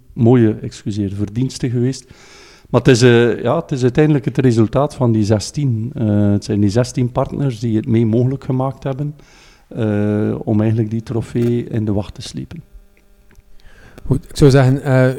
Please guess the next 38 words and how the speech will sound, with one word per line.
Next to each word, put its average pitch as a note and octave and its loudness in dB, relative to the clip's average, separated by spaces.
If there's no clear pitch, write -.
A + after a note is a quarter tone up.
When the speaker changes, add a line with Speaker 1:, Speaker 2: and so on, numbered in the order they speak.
Speaker 2:
wie C#3 2
het - -2
nog A#2 2
niet D3 0
kent, C#3+ 2
die B2+ 4
komt A#2+ 6
zeker B2+ 6
eens A#2 0
langs B2 0
op A#2 -2
de G#2+ -2
Munt. B2 0
Je - -4
kunt C3 -2
er C3+ -6
niet B2 -2
naast A2+ -2
kijken, A#2 -6
eh, G#2+ -2
zeg A2 -6
maar, G#2+ -4
recht A2+ -4
tegenover A#2+ 0
de A#2+ -6
bibliotheek A#2+ 0
of A#2 -6
aan A2+ 2
de A2+ 2
andere B2 6
kant, B2+ 4
eh, B2+ 2
van, A#2+ -4
van, A2 -2
eh, A2 -2
op A2 -4
de A2 6
hoek. C3+ 6